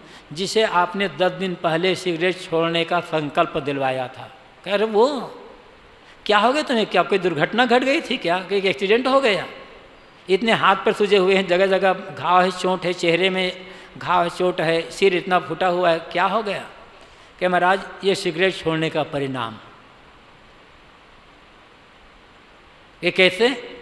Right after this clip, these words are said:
महाराज, सिगरेट, सत्तर सत्तर सिगरेट पीता था, वो तो मेरे खून में बस गया था, उसका धुआं, उस, उस, उसकी आदत। जब सिगरेट छोड़ दिया तो एकदम मेरा सिर घूमने लगा, चकराने लगा,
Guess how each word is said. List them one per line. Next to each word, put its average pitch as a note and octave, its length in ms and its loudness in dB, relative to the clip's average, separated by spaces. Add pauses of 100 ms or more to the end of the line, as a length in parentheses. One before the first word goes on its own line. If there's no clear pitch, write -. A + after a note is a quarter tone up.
(440)
महाराज, G3 220 4
सिगरेट, G#3+ 800 0 (600)
सत्तर G#3 340 2
सत्तर A#3 280 4
सिगरेट A#3+ 360 4
पीता A#3 260 4
था, - 460 -4 (800)
वो A3 80 4
तो A#3+ 100 2
मेरे B3 160 6
खून B3 320 4
में C4+ 160 6
बस G#3 140 8
गया F3+ 260 6
था, D3+ 180 0
उसका D#3 300 2 (440)
धुआं, G3 360 0
उस, F3+ 120 -6
उस, F3+ 220 -4 (380)
उसकी - 220 -2
आदत। E3+ 520 0 (1300)
जब G3+ 100 6
सिगरेट G#3+ 360 4
छोड़ A3 280 2
दिया A#3+ 380 6 (2250)
तो A3+ 80 0
एकदम B3+ 480 4
मेरा A3+ 200 4
सिर A#3+ 380 -2
घूमने G3 280 2
लगा, F3 180 4
चकराने G3+ 480 4
लगा, D#3 420 0